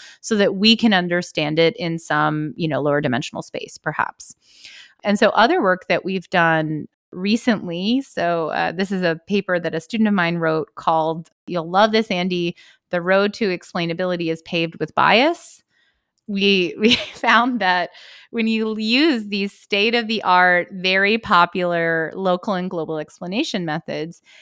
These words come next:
they make your results less fair.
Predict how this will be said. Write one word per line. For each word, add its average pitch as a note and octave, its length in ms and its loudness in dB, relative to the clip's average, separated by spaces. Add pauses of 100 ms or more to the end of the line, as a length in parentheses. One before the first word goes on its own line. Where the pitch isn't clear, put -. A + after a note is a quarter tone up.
(200)
they G#3+ 160 0
make G#3+ 760 0
your F#3+ 280 -2
results F3 580 0
less G#3 480 -2
fair. - 460 -10